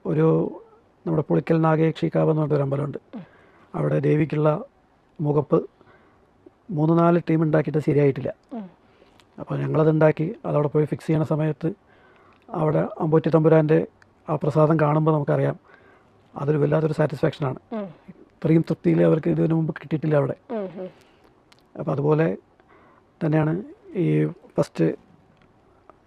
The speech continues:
Speaker 1: ഈ ദശാവതാരം നെക്ലസ് ഇൻട്രൊഡ്യൂസ് ചെയ്തപ്പോഴും കസ്റ്റമേഴ്സിൻ്റെ ഭാഗത്തു നിന്നിട്ടുള്ള ആ എക്സ്പ്രഷൻസ്.
Speaker 2: ഉം.
Speaker 1: പിന്നെ ഈ പറഞ്ഞ പോലെ പണിക്കാരെ സ്വന്തം കുടുംബത്തെ പോലെ നോക്കുമ്പോൾ അവരുടെ പ്രാർത്ഥന ഉണ്ടാവും നമ്മൾ നന്നാവണം എന്നുള്ളത്.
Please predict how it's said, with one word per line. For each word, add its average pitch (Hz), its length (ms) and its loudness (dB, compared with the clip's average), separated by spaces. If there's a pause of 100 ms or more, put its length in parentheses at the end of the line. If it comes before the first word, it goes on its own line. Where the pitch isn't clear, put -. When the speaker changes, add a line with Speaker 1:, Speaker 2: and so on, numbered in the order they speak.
(320)
Speaker 1:
ഈ - 20 -4
ദശാവതാരം 156 540 4
നെക്ലസ് 147 320 0
ഇൻട്രൊഡ്യൂസ് 151 300 0
ചെയ്തപ്പോഴും 151 380 0 (1040)
കസ്റ്റമേഴ്സിൻ്റെ 151 420 2
ഭാഗത്തു 147 280 2
നിന്നിട്ടുള്ള 151 480 -2 (180)
ആ 160 100 -4
എക്സ്പ്രഷൻസ്. 143 540 -8 (420)
Speaker 2:
ഉം. 185 160 -12 (960)
Speaker 1:
പിന്നെ 143 240 -4
ഈ - 20 -2
പറഞ്ഞ 156 200 -4
പോലെ 165 140 2
പണിക്കാരെ 165 580 2 (480)
സ്വന്തം 170 400 0 (680)
കുടുംബത്തെ 160 280 0
പോലെ 160 180 4
നോക്കുമ്പോൾ 160 480 0 (460)
അവരുടെ 151 200 -2
പ്രാർത്ഥന 156 360 2
ഉണ്ടാവും 156 220 2
നമ്മൾ 151 160 0
നന്നാവണം 151 340 0
എന്നുള്ളത്. 143 300 -2